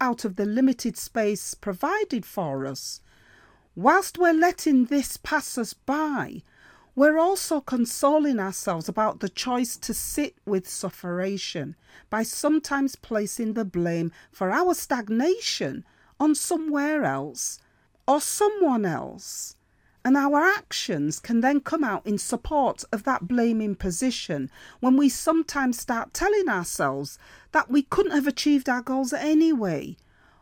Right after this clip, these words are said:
or that we're not good enough to start that side hustle,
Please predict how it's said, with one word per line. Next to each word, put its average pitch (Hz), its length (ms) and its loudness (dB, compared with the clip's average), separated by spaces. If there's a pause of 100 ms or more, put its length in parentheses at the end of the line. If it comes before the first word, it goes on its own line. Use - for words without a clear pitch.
or 269 140 6
that 269 180 4
we're 269 140 6
not 294 280 6
good 359 200 6
enough 302 320 4
to - 100 -8
start - 380 -4
that 196 180 -8
side 214 400 -4
hustle, 170 480 -6